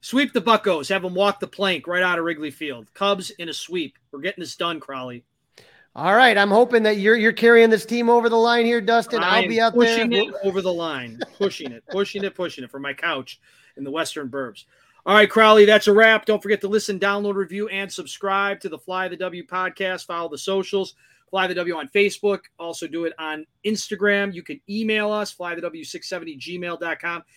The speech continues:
Speaker 1: And you can watch us, that's right, YouTube T V, by subscribing to the six seventy The Score YouTube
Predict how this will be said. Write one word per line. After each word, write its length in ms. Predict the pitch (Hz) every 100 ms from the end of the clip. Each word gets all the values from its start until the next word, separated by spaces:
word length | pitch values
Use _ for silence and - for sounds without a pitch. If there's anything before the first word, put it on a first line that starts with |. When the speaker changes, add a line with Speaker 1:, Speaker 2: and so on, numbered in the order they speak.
| _ _
Speaker 1:
And 220 | 202 214
you 140 | 214 208
can 260 | 180 165
watch 380 | 165 240 294 -
us, 240 | 196 185 -
that's 240 | 202 -
right, 200 | 165 156 156
YouTube 380 | 196 - 190 151
T 160 | 190
V, 300 | 175 156 135 _ _ -
by 100 | 143
subscribing 720 | - 131 - 175 180 185 175
to 100 | 139
the 80 |
six 260 | 135 190 -
seventy 240 | 185 175
The 80 | 165
Score 500 | 160 - 151 147 156 131
YouTube 500 | 165 185 - 165